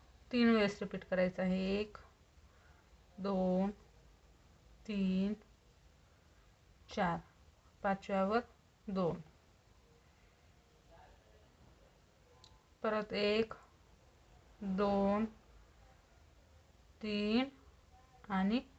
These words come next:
चार, पाचव्यावर दोन.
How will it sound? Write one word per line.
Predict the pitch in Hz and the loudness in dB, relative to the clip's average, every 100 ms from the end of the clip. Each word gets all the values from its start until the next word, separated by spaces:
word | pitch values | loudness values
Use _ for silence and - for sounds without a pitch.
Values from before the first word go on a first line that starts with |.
| - - - - - - - 214 | -20 -20 -20 -20 -20 -20 -6 0
चार, | 180 165 - - - - - - - - - | 0 0 -8 -20 -20 -20 -20 -20 -20 -20 -2
पाचव्यावर | 208 196 214 202 202 233 - | -2 -2 0 0 2 -2 -4
दोन. | 202 190 175 - | -4 0 0 -2